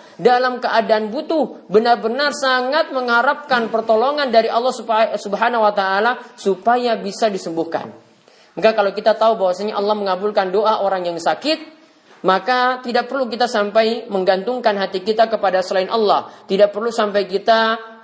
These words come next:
meminta tolong kepada dukun-dukun, atau kita tidak perlu meminta tolong kepada sebagian kiai yang memberikan jimat-jimat yang ini tidak ada mujarabnya sama sekali. Kita cuma bergantung kepada Allah Subhanahu wa taala karena Allah yang Maha mengabulkan doa.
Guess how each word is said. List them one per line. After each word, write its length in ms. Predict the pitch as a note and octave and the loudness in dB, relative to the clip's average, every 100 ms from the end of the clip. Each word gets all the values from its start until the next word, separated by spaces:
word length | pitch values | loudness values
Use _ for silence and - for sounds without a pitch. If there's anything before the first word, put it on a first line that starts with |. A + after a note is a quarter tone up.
| - | -2
meminta 480 | F#3+ G3 A#3 A3+ A3+ | 0 2 0 0 0
tolong 240 | A#3 A#3 | 2 0
kepada 400 | A3 G#3 G#3 G3+ | 0 2 4 4
dukun-dukun, 720 | G3 G3+ G3+ G3 A#3 A3+ E3+ D#3 | 2 -2 -2 0 -2 0 0 0
atau 240 | F3+ G3+ | 0 0
kita 240 | G#3 A#3 | 0 0
tidak 240 | G#3+ G3 F#3+ | 0 -2 -2
perlu 160 | A3 | -4
meminta 400 | A#3 A3 G#3 G#3 G3 | -2 -2 -2 0 0
tolong 240 | A3+ A#3+ A3+ | 0 -2 0
kepada 640 | A3+ G#3 A3+ B3+ C4 C4+ - - - | 0 2 2 0 0 -4 -10 -20 -20
sebagian 800 | - G3+ G#3+ G#3 B3 B3 G3+ D3 - - - _ _ - | -4 4 4 4 0 2 2 -2 -14 -20 -20 _ _ -4
kiai 640 | A3 A#3+ A#3+ C4+ E4 C#4 | 2 4 4 0 -2 0
yang 480 | B3 C4+ E4 - - | 2 4 0 -8 -2
memberikan 880 | A#3 B3+ B3 A3+ A#3+ C#4 - D4+ C#4+ | 2 4 2 0 0 -2 0 -2 -2
jimat-jimat 560 | A#3+ B3 A3 B3+ C#4+ C4 | -2 -2 -2 -2 -4 -2
yang 160 | A#3+ A3 | -2 -2
ini 160 | C4+ | -4
tidak 320 | C4 G#3+ G#3+ G#3+ | -4 2 2 2
ada 640 | A3+ A#3 B3+ C#4 C#4 C4+ A#3+ | -2 0 2 2 2 0 -4
mujarabnya 560 | G#3+ A#3+ C4+ C#4+ C4 | -2 0 2 0 -2
sama 240 | A#3+ G#3+ G3+ | -2 -2 -2
sekali. 400 | - F3+ D3 A#2 - - | 2 2 2 -4 -18 -4
Kita 240 | G3+ G#3+ G#3+ | -2 0 -2
cuma 240 | G#3 F#3+ | -2 -2
bergantung 480 | F#3+ A3 A#3+ G#3 G3 | 0 0 0 -4 -4
kepada 320 | G3 F#3+ - | -2 0 0
Allah 160 | G#3 G#3 | -4 -4
Subhanahu 480 | F3+ F#3 G#3+ G3 | -4 -2 0 0
wa 80 | F3+ | -2
taala 320 | D#3 G3 B3 | -2 -2 -2
karena 240 | G#3 F3 - | 0 -2 -2
Allah 240 | G3+ G3+ | 0 2
yang 160 | F3+ E3 | 2 0
Maha 240 | G#3+ A#3+ | 0 0
mengabulkan 560 | G3 F3 E3+ F#3 E3 D#3 | 0 -2 -2 2 2 0
doa. 400 | C#3+ - - | -2 -4 -10